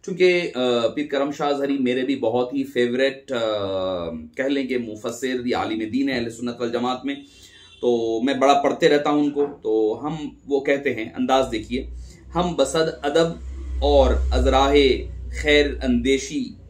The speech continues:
जज्बे खैर अंदेशी उन हजरात की खिदमत में अर्ज करते हैं कि वो इस तशद्दुद को तर्क कर दें। अल्लाह ताला के महबूब की विलादत बासआदत सब उम्मतियों के लिए अल्लाह ताला का अजीम शान एहसान है।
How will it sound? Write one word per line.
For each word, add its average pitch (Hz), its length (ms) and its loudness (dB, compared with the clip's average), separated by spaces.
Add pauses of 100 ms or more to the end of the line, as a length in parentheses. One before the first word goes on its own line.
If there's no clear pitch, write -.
(380)
जज्बे 147 500 6
खैर 143 300 2
अंदेशी 123 720 0 (320)
उन 175 180 -2
हजरात 135 540 0
की 131 80 -8
खिदमत 131 460 -2
में 131 220 -4
अर्ज 165 220 -2
करते 120 380 -4
हैं 127 340 -4 (300)
कि 165 60 2
वो 165 160 2
इस - 240 -6
तशद्दुद 170 560 -2
को 170 60 0
तर्क 185 440 -4
कर 127 120 2
दें। 117 580 -2 (200)
अल्लाह 185 260 2
ताला 143 400 2
के 143 160 -4
महबूब 131 480 -4
की 139 80 -4
विलादत 120 600 0
बासआदत 113 760 -2 (220)
सब 185 340 -4
उम्मतियों 131 540 -2
के 160 180 -4
लिए 107 280 -4
अल्लाह 151 360 -2
ताला 113 380 -2
का 117 160 -6
अजीम 127 400 -2
शान 151 380 -6
एहसान 107 480 -6
है। - 160 -12